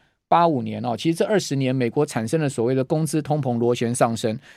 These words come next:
我们这个指数是工资通膨螺旋指数，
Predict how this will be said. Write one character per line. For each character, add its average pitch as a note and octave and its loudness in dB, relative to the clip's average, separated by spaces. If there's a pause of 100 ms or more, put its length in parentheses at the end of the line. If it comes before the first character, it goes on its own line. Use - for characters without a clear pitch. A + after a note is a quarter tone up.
(120)
我 C#3 0
们 D3+ 2
这 B3 4
个 G3+ 4
指 B2+ -4
数 E3+ 2
是 D#3 0
工 E3+ 0
资 E3 0
通 D#3+ -2
膨 C3 0
螺 B2 2
旋 C3 0
指 G#2 -6
数， C3+ 0